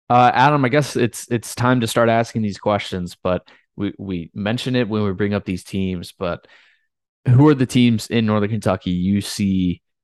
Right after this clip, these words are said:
and I'm, I, I think you know where I'm going with this, who you see making a run for state? So,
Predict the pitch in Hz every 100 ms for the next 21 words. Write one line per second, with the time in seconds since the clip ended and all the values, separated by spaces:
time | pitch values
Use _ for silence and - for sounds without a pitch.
0 | _ - 95 98 98 110 - 107 78 104
1 | 113 104 113 123 117 113 92 - 82 -
2 | 113 110 - 117 104 104 - 107 95 98
3 | 98 95 - 98 92 92 - -